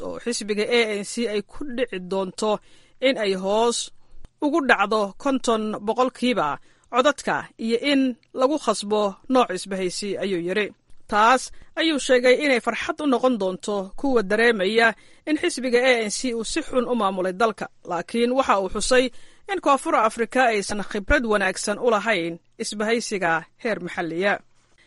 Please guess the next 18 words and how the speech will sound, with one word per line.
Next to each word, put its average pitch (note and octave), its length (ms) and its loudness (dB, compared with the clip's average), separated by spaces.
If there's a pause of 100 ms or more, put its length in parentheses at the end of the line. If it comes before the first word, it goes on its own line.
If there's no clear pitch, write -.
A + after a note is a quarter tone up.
(180)
Glaser, D4 460 4 (680)
Kuvenya B3 560 6 (320)
iyo C4 160 2
falanqeeyaasha A3+ 720 4
kale A#3 220 0
ayaa G3 240 0
V G3 80 -6 (120)
O A3+ 160 6
A-da A3 220 2
u G#3+ 80 0
sheegay G#3+ 400 -2 (100)
in C4+ 100 -2
carada A3+ 380 0
ka - 140 -6
dhalatay G#3+ 500 -2 (460)
korontadii A3 760 -2 (280)
oo G3+ 140 0
go'day, F#3 440 0